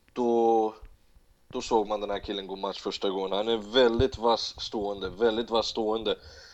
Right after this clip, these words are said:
Och det ska bli kul att se vad han har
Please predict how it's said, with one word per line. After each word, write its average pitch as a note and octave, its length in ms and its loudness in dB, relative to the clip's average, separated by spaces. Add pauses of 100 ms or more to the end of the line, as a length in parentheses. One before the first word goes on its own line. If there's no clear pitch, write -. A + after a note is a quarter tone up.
(140)
Och A2 380 8
det A2+ 80 0
ska - 180 -2
bli A#2 140 -2
kul B2+ 240 0
att A#2+ 80 0
se B2 480 2
vad G#2 300 4
han G#2 360 0
har G2 440 -4